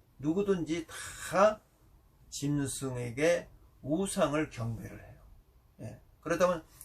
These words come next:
십삼 장에 바다에 짐승이 뭐 적그리스도다, 그런, 그런 게 중요한 게 아니라,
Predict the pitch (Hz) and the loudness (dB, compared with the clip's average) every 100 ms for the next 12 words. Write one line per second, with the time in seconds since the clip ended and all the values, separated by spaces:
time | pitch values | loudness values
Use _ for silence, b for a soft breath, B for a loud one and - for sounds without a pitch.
0 | - 196 - 156 143 131 131 135 123 127 | -8 -8 4 4 6 2 2 -2 0 2
1 | 135 135 131 135 135 127 135 131 131 131 | 2 2 -4 -6 -6 -6 -4 0 -2 0
2 | 131 127 156 - - 135 B B B B | -4 0 -2 -2 -6 -6 B B B B
3 | - 160 208 196 107 b b _ - 156 | 0 8 8 6 0 b b _ -6 2
4 | 208 208 202 - - 143 139 127 120 - | 2 4 2 0 -2 -2 -2 -2 -6 -14